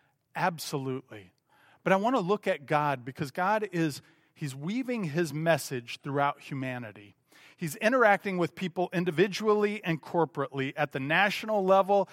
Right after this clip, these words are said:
and at the individual level and, uh, organizationally at that level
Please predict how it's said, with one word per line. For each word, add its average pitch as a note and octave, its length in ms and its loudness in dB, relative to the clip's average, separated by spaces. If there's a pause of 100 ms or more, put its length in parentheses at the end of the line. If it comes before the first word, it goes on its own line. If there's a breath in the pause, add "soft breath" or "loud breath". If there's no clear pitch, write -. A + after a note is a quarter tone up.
(180 loud breath)
and F3 120 2
at E3+ 140 0
the F#3+ 160 -2
individual E3 680 4
level D3+ 480 4
and, D#3 320 2 (260 loud breath)
uh, E3 220 8
organizationally G3 1300 8
at D#3+ 140 4
that F#3+ 260 8
level D#3 440 6